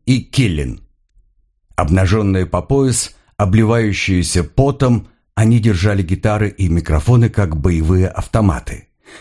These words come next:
до невозможности возбуждая первые ряды слушателей, то и дело устраивавших волну.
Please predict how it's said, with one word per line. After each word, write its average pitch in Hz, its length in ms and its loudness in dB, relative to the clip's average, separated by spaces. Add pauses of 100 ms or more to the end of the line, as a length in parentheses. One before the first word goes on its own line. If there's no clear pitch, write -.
до 95 160 2
невозможности 107 800 0
возбуждая 87 720 0
первые 80 540 -2
ряды 80 260 0
слушателей, 73 840 -2 (260)
то 104 140 2
и 87 120 -2
дело 139 380 0
устраивавших 98 1080 -4
волну. 78 640 0